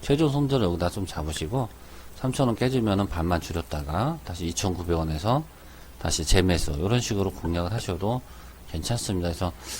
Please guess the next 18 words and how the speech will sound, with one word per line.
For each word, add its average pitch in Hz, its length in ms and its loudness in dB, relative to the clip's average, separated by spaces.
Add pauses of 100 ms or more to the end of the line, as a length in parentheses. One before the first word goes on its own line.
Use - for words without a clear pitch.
(160)
어쨌든 131 340 6
대응하기 123 400 4
나름이기 95 400 6
때문에, 87 580 2 (180)
음, 82 220 -4
오전장 90 400 -2
이런 87 140 -4
식으로 85 240 -6
좀 80 100 -8
관심 85 300 -6
있게 90 160 -6
보시고요. 82 560 -2 (540)
어, 85 180 -6
열한 104 240 4
시 104 160 0
이전에만 85 500 4
하시라는 76 520 0
거. 101 280 0